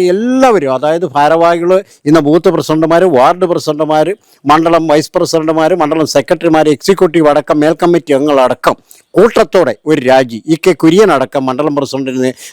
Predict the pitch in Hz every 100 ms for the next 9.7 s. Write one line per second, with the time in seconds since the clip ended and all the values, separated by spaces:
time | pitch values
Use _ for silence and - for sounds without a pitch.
0 | 135 143 139 135 123 156 - 175 - 139
1 | 156 131 123 123 120 - 135 139 131 135
2 | 127 120 127 120 110 - - 127 - 135
3 | - 131 123 127 117 120 110 104 87 -
4 | _ - 131 165 220 185 202 202 190 180
5 | 180 180 170 170 202 208 196 185 175 160
6 | 180 185 175 175 170 180 175 180 170 -
7 | - 165 185 160 170 175 180 170 165 180
8 | 180 147 143 151 165 170 165 _ - 139
9 | 139 190 233 214 220 214